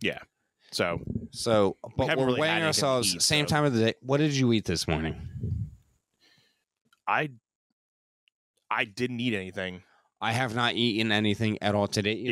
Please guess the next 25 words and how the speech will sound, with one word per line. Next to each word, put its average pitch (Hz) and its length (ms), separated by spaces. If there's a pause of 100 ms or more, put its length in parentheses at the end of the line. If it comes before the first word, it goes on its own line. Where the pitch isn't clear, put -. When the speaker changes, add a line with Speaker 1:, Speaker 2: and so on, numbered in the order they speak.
Speaker 2:
either. 76 120
Speaker 1:
I 113 100
think 120 220
Speaker 2:
So 110 80
Speaker 1:
the 127 180
Speaker 2:
th- 151 80
Speaker 1:
only 151 220
thing 156 160
I 135 80
had 127 200
was, 120 180
like, 110 120
a 98 60
square 117 680
of 98 320
Little 110 180
Guy's, 98 500 (100)
uh, 95 460 (1500)
cream 127 240
cheese 113 380
and, 101 360 (120)
um, 95 600 (360)
pumpkin, 104 720 (580)
like, 98 220
bread. 95 380